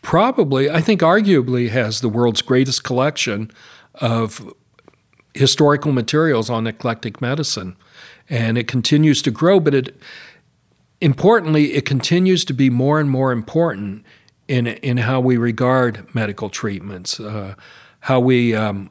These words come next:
look at how human beings have, have been, uh, serviced with, with, um, health remedies. And so the Lloyd brothers, uh, and particularly John Uri Lloyd, in funding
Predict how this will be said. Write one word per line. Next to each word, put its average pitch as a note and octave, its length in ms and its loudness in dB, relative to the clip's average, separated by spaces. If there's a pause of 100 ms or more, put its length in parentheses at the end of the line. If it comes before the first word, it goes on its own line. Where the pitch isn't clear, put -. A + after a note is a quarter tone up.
look D#3+ 340 2
at A2+ 400 -4 (220)
how C3 200 0
human B2 340 2
beings A2+ 320 -4
have, G2 260 -8
have A2 400 -6
been, G#2+ 420 -4 (460)
uh, A2+ 120 -4
serviced F3 580 2 (200)
with, A#2+ 260 0
with, A2+ 420 -4
um, G#2 600 -8 (360)
health D3+ 260 2
remedies. G2+ 640 -2 (400)
And C3 120 0
so D#3+ 160 4
the C#3 120 4
Lloyd D#3 400 4
brothers, A#2 580 0
uh, A2+ 340 -4
and F3+ 160 0
particularly F#3+ 440 0
John A2+ 300 0
Uri C3+ 260 2
Lloyd, G2+ 400 -4 (480)
in C3 220 4
funding D3+ 760 0